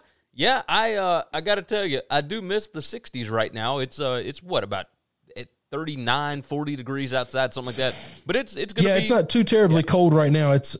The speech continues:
Speaker 2: it's, but it's dropping.
Speaker 1: It's
Speaker 2: And,
Speaker 1: dropping, and we're getting the,
Speaker 2: you know.
Speaker 1: the ice tonight. So it's,
Speaker 2: Yeah.
Speaker 1: it's not snow. It's gonna be raining first, and then it's all gonna freeze, and all the moisture will move out for a little while, and then next Monday, Tuesday, we're gonna get snow. So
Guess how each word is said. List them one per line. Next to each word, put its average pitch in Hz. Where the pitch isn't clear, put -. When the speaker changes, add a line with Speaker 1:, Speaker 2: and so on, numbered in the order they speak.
Speaker 2:
it's, 135
but 139
it's 139
dropping. 120
Speaker 1:
It's 117
Speaker 2:
And, 117
Speaker 1:
dropping, 107
and 101
we're 127
getting 135
the, 123
Speaker 2:
you 120
know. 104
Speaker 1:
the 95
ice 143
tonight. 123
So 104
it's, 110
Speaker 2:
Yeah. 90
Speaker 1:
it's -
not 156
snow. 165
It's 120
gonna 139
be 135
raining 156
first, 127
and 117
then 123
it's 120
all 127
gonna 131
freeze, 117
and 107
all 147
the 170
moisture 170
will 160
move 156
out 147
for 147
a 143
little 143
while, 131
and 143
then 127
next 123
Monday, 139
Tuesday, 127
we're 120
gonna 120
get 117
snow. 107
So 104